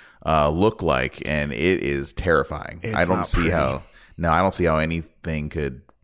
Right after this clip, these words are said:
Speaker 1: could make that. I don't see how a structure could, you know, withstand those kind of winds. It's, it's really scary. So you know, definitely, uh, uh, thinking about all the people that are pretty much evacuating right now. I'm sure there's people in Southern Florida, right, that are, like, panic mode. I, I know the Keys in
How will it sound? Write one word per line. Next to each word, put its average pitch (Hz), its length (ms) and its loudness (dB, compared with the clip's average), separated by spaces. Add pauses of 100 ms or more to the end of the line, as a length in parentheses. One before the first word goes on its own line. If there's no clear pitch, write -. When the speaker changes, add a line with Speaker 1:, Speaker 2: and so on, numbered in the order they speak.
(440)
Speaker 1:
could 76 140 -4
make 78 320 -4
that. 62 140 -2
I 98 40 0
don't 131 120 0
see 120 120 4
how 101 160 4
a 87 60 0
structure - 500 -2
could, 71 240 -4
you 80 80 -4
know, 76 80 0
withstand 73 360 -4
those 67 100 -8
kind 69 120 -6
of 64 80 -6
winds. 67 220 -6
It's, - 240 -6
it's 73 180 -6
really 71 380 -2
scary. 64 500 -6
So 71 320 -4 (580)
you 85 80 -2
know, 85 80 4
definitely, 80 440 0
uh, 73 260 0 (520)
uh, 58 400 -4
thinking 80 260 -6
about 71 260 0
all 71 120 -2
the 76 80 -4
people 73 380 -6
that 71 200 -4
are 69 180 -4 (260)
pretty 139 240 2
much 113 180 2
evacuating 90 500 2
right 82 120 4
now. 101 140 4
I'm 95 60 0
sure 143 140 0
there's 117 140 2
people 95 280 4
in 87 100 2
Southern 87 260 2
Florida, 98 360 4
right, 85 340 4
that 85 140 4
are, 82 100 6
like, 78 240 2
panic 90 300 -2
mode. 90 380 4
I, 73 60 0
I 90 40 2
know 98 100 2
the 90 100 0
Keys 95 480 2
in 85 180 -4